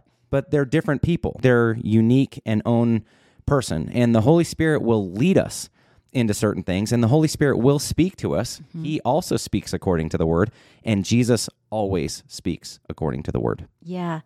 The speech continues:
Speaker 2: Another way, I think, is to find a good mentor, is to get under the wing of somebody who's been there
Speaker 1: I totally
Speaker 2: for
Speaker 1: agree.
Speaker 2: a long time,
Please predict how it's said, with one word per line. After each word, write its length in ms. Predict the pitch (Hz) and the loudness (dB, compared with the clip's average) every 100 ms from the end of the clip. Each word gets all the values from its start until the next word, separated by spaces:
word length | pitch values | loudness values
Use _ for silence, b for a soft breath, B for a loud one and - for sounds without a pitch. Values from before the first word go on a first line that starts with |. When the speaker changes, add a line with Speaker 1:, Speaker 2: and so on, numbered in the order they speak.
| - | -4
Speaker 2:
Another 400 | 247 294 320 262 | -2 0 0 0
way, 260 | 214 226 | 2 2
I 180 | - 208 | 2 0
think, 520 | 202 202 190 - - _ _ _ - | 0 -2 -2 -6 -16 _ _ _ -6
is 180 | 240 226 | -4 -4
to 160 | - 226 | -6 -8
find 260 | 226 233 | -6 -4
a 120 | 214 - | -4 -6
good 340 | - 233 233 233 | -4 -2 0 0
mentor, 840 | 202 185 190 214 - 165 139 143 B B - | 2 4 4 2 0 -4 -4 -6 B B -2
is 120 | 226 | 0
to 100 | 240 | -2
get 400 | 175 220 262 - _ - | 0 2 2 0 _ -2
under 300 | 233 233 240 | 2 4 4
the 120 | 220 | 2
wing 440 | 190 196 196 190 196 b b b - | 2 4 4 2 0 b b b -2
of 400 | 202 180 165 - - _ _ - | 0 0 -2 -6 -14 _ _ -12
somebody 460 | - 240 233 226 | 0 4 4 4
who's 300 | 214 220 190 | 4 2 2
been 260 | 170 180 180 | 2 2 4
there 300 | 170 156 160 | 4 4 2
Speaker 1:
I 80 | 107 | -2
totally 380 | - 95 90 85 | -4 0 2 0
Speaker 2:
for 80 | - | 0
Speaker 1:
agree. 80 | |
Speaker 2:
a 40 | 196 | 0
long 360 | 185 190 190 | 2 2 2
time, 420 | - 180 151 143 | -2 0 0 0